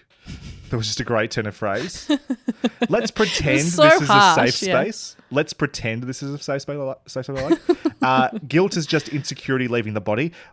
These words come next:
Speaker 1: Often these are coming from the Retreat episode, you might notice.
Speaker 2: Yeah.
Speaker 1: Um, and then I agreed with you about the opening titles.
Speaker 2: Mm-hmm.
Speaker 1: Least favourite and favourite episode. What was your least favourite episode, Damask?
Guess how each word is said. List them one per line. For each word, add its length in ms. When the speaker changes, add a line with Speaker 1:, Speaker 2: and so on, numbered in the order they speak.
Speaker 1:
Often 420
these 160
are 60
coming 260
from 180
the 60
Retreat 300
episode, 260
you 60
might 180
notice. 360
Speaker 2:
Yeah. 480
Speaker 1:
Um, 420
and 100
then 100
I 80
agreed 280
with 80
you 80
about 160
the 80
opening 220
titles. 520
Speaker 2:
Mm-hmm. 360
Speaker 1:
Least 360
favourite 880
and 180
favourite 380
episode. 260
What 80
was 80
your 120
least 420
favourite 160
episode, 280
Damask? 360